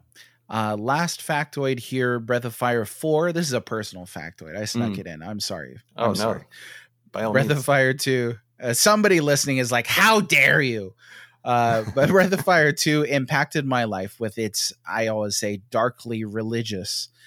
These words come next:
Speaker 1: uh, themes. It's kind of shocked me, uh, even horrified me <laughs> into an education in religious studies.
Speaker 2: Oh, wow.
Speaker 1: Um, so that's something that I've pursued,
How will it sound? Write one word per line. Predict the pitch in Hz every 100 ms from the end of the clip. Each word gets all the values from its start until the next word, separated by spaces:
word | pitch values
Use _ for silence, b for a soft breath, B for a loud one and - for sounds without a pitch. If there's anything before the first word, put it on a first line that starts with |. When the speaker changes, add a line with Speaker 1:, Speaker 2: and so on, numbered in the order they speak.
| b b _
Speaker 1:
uh, | 101 95
themes. | 95 - 107 92 85 - -
It's | 117 107 - -
kind | - 202 233
of | 123
shocked | - - 139 185 - 110
me, | 92 87 107 b b b b -
uh, | 117 110 110
even | 123 156 175
horrified | 113 127 151 156 - 104 95
me | 98 95
<laughs> |
into | 123 - 139
an | 131
education | 120 107 120 117 - 117 120 117
in | 107 101
religious | 104 113 123 110
studies. | - 95 73 73 - -
Speaker 2:
Oh, | 104 104
wow. | 101 104 104 101 101
Speaker 1:
Um, | 95 87 - _ _ -
so | 131
that's | 131 147
something | 170 156 160 139
that | 135
I've | 131 113 -
pursued, | 127 113 - 120 120 113